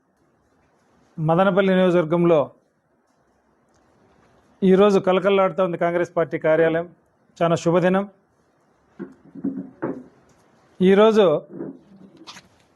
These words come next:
కాంగ్రెస్ పార్టీ భారతదేశానికి, ఆంధ్రప్రదేశ్కు దిశ దశ అనేది భారతదేశంలో ప్రతి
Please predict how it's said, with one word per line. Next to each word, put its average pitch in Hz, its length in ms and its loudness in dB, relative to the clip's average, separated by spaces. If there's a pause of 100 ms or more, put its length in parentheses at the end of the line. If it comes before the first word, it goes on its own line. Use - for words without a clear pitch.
కాంగ్రెస్ 214 540 2
పార్టీ 208 360 2 (1900)
భారతదేశానికి, 190 920 0 (240)
ఆంధ్రప్రదేశ్కు 190 760 0 (1200)
దిశ 151 280 -2 (240)
దశ 185 160 2 (1400)
అనేది 214 420 2 (380)
భారతదేశంలో 190 560 0
ప్రతి 185 380 -4